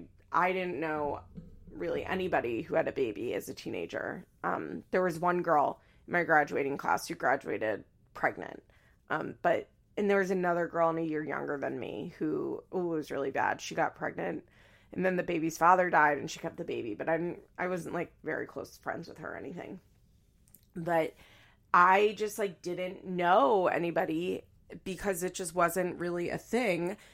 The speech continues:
And as I've said, it's not that girls in my school didn't get pregnant, because I'm sure they did. I think most of them just had abortions, and they had access to abortion. And we, I am from a town in which you were expected to, like, go to college and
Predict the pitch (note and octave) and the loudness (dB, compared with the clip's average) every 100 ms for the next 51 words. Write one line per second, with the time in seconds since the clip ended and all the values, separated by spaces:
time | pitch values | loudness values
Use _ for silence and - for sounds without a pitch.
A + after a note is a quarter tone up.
0 | _ - G3 F#3+ F3+ F3 E3+ D#4 B3+ G3+ | _ -6 -2 -2 0 -2 0 4 4 4
1 | A3 G3+ F3+ F3+ F3 _ _ - G3+ F3+ | 2 2 4 2 0 _ _ 2 4 4
2 | F3+ F3 E3+ F#3 E3+ E3 D#3+ D#3 F#3 A3+ | 2 0 -2 -4 -4 -2 -4 -6 -6 -4
3 | F3 E3+ F#3 G3 D#3+ E3 E3 D#3 D3+ F#3+ | -4 -6 -10 -12 -8 -4 -2 -4 0 0
4 | A#3+ E3+ E3 E3+ D#3 E3 E3 E3 D#3+ - | 2 2 0 -2 -4 -4 -4 -6 -6 -8
5 | E3 - C#3+ F3+ - F2+ G2+ C#3+ - D3+ | -8 -4 -2 -2 -2 -8 -8 -8 -8 -8
6 | F3+ E3 - A#2+ - - D#3 - D#3+ - | -6 -4 0 0 0 -6 -8 -6 -6 -4
7 | - - - - - - - - _ - | -6 -6 -6 -6 -6 -10 -14 -20 _ -8
8 | F#3 F3 F3 E3 E3 E3+ E3+ E3 D3+ - | -4 -2 -2 -6 -8 -10 -8 -4 -4 -4
9 | D3+ D3+ - - E3+ E3 E3 E3+ E3+ F3 | -4 -4 -6 -8 -8 -6 -6 -6 -6 -6
10 | E3+ E3 D#3+ D#3+ D#3 C#3 - D3+ D3+ D3+ | -4 -4 -6 -6 -6 -6 -8 -8 -8 -10
11 | E3 C#3 C3 - C3 - - B2 F#3 C3 | -8 -6 -6 -4 -4 -2 4 6 6 4
12 | - F2 G2+ - | -2 -6 -6 -6